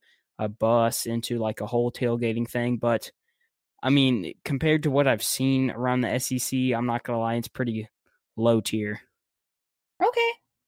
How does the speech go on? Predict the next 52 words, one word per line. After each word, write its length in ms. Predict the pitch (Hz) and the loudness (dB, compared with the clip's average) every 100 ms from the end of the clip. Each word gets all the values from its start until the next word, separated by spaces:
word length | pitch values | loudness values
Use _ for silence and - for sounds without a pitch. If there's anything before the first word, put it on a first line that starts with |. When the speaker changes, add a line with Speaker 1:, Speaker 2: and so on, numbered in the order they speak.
| _ _ _ _ _ | _ _ _ _ _
Speaker 2:
What 220 | 277 294 | 4 6
about 240 | 302 320 - - | 6 4 2 2
at, 160 | 262 - | 2 4
in 140 | 269 | 2
the 100 | 254 | 2
stadium? 540 | 254 247 220 175 - 240 _ _ _ _ _ _ _ _ _ - | 0 -2 -2 -4 -10 -14 _ _ _ _ _ _ _ _ _ -8
Speaker 1:
So 540 | - 190 190 175 160 - - | 2 4 6 4 4 0 -2
I 160 | 117 196 | -2 0
haven't 420 | 254 254 208 113 | 0 0 0 2
been 280 | 127 135 139 | 2 2 2
to 160 | 143 | 2
a 80 | 131 | 0
game 480 | 110 117 123 127 117 | 0 -2 0 0 -2
where 180 | 117 113 | -2 -4
it's 80 | |
been 180 | - 120 | -2 -4
packed 380 | - 120 120 - | 0 0 -2 -2
'cause 140 | 113 | -4
I 80 | 113 | -2
didn't, 260 | 143 147 - - | 0 -2 -4 -2
I 120 | 131 | 0
went 220 | 127 156 | 0 0
to 100 | - | 0
a 20 | |
game 460 | 117 110 127 127 131 | -2 0 0 2 0
in 240 | 110 110 | -2 -6
twenty 260 | 104 - 135 | -6 -4 -4
fifteen 480 | - 135 - 143 139 | -2 -2 -2 -2 0
when 120 | 120 | 0
they 100 | 104 | -4
lost. 540 | 104 107 117 - - | -4 0 0 -2 -4
That 100 | 135 | 2
was 80 | 143 | 2
my 100 | 135 | 2
first 260 | 120 123 - | 0 0 -2
game 140 | 113 | -2
I 60 | 110 | -4
ever 160 | 107 | -4
went 220 | 107 113 - | -6 -6 -4
to. 220 | 117 120 _ _ _ _ _ _ _ _ - - - - _ | -2 -4 _ _ _ _ _ _ _ _ -20 -20 -20 -20 _
But 140 | 139 127 | 4 6
I've 120 | 123 | 6
never, 540 | 131 151 180 165 - - - | 6 6 6 6 4 -2 -6
the 100 | 117 | -4
loudest 520 | 127 127 160 190 175 | 0 2 2 2 2
game 160 | 170 165 | 4 6
I 80 | |
went 180 | 135 135 | 6 4
to 160 | - 139 | 2 0
was 160 | 120 117 | 2 2
actually, 540 | 117 - 123 117 104 | 0 0 -2 -2 -4
um, 540 | 104 113 107 107 107 | -8 -10 -10 -10 -14